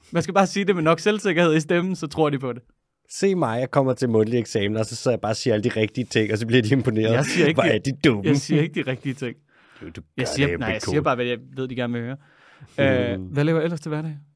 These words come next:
Speaker 1: Jeg løber, jeg klatrer, jeg cykler. Jeg træner ikke længere. Det kan jeg simpelthen ikke. Jeg kan ikke presse det ind.
Speaker 2: Du opfører dig som en mand, der har fyrre timer i døgnet.
Speaker 1: Nogle gange, ja. Øh, og så kan jeg faktisk også godt være lidt af en brokkerøv.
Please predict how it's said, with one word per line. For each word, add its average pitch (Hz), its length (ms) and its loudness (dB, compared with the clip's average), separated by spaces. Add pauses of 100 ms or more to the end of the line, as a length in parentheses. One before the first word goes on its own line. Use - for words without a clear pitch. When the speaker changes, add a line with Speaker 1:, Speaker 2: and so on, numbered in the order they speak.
(160)
Speaker 1:
Jeg 151 100 0
løber, 180 360 0
jeg 156 160 -4
klatrer, 170 420 -6 (100)
jeg 147 120 -6
cykler. 175 400 -4 (840)
Jeg 131 100 -2
træner 117 340 -2
ikke 98 120 -8
længere. 95 280 -12
Det 107 80 -14
kan - 80 -16
jeg 101 80 -14
simpelthen 98 280 -12
ikke. 90 100 -18
Jeg 90 80 -20
kan - 80 -20
ikke - 120 -20
presse 101 220 -20
det - 80 -18
ind. - 80 -20 (220)
Speaker 2:
Du 104 60 -4
opfører 98 280 -6
dig 95 60 -12
som 98 160 -8
en 90 80 -4
mand, 90 220 -6
der 104 80 -6
har 95 120 -6
fyrre 90 240 -8
timer 92 260 -8
i 90 40 -8
døgnet. 87 380 -12 (640)
Speaker 1:
Nogle 127 240 -6
gange, 92 240 -6 (120)
ja. 110 120 -8 (360)
Øh, 151 220 0
og 143 80 -6
så 190 140 -2
kan 185 140 -2
jeg 147 100 2
faktisk 147 240 0
også 135 140 0
godt 139 120 0
være 131 100 2
lidt 127 160 0
af 135 60 0
en 123 100 -2
brokkerøv. 123 560 -2